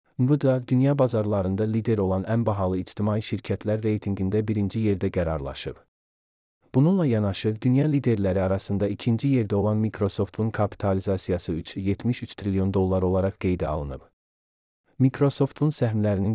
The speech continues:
qiyməti isə beş yüz iki iyirmi altı dollar, bir on dörd faiz təşkil edib. V D A min doqquz yüz doxsan üçüncü ildə təsis edilmiş və mərkəzi Kaliforniya ştatının Santa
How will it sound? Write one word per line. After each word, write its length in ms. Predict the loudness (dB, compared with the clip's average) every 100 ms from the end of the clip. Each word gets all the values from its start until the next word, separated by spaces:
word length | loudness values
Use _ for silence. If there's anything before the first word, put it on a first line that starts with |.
| 0
qiyməti 400 | 0 0 -2 -2
isə 260 | 0 2
beş 240 | 0 0 -2
yüz 180 | -2
iki 240 | -4 -2 -2
iyirmi 440 | 0 0 2 2
altı 300 | 2 0 0
dollar, 420 | 2 2 2 -2 -2 -2
bir 180 | -2 0
on 180 | 2 4
dörd 200 | 4 2
faiz 460 | 0 0 2 0 -4
təşkil 400 | -6 -4 -4 -4
edib. 260 | -4 -6 -12 _ _ _ _ _ _ _ _ _
V 220 | 2 2 4
D 100 | 2
A 80 |
min 240 | 4 4 4
doqquz 400 | 2 0 -4 0
yüz 180 | 0 2
doxsan 360 | 0 0 -2 -2
üçüncü 300 | -2 -2 -2
ildə 160 | -2 -2
təsis 380 | -2 -4 -4 -4
edilmiş 400 | -2 0 -2 -2 -2
və 100 | 0
mərkəzi 440 | 0 0 -2 -2
Kaliforniya 680 | -2 0 0 2 0 2 -2
ştatının 440 | -2 -4 -2 -4
Santa 380 | -2 -2 0 -2